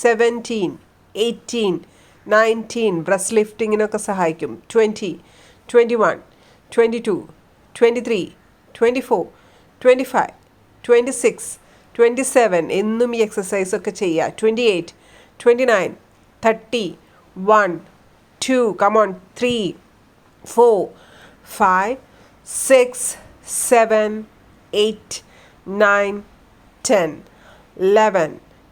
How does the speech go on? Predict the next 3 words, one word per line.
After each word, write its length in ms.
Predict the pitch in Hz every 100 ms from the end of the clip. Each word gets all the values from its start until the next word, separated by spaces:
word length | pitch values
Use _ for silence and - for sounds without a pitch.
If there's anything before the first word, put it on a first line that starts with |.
| _ _
ട്വൽവ്, 440 | - 240 196 160 139 - _ _ _ _ -
തേർട്ടീൻ, 460 | 233 220 - 240 214 156 - _ _ -
ഫോർട്ടീൻ, 560 | 208 208 _ 254 240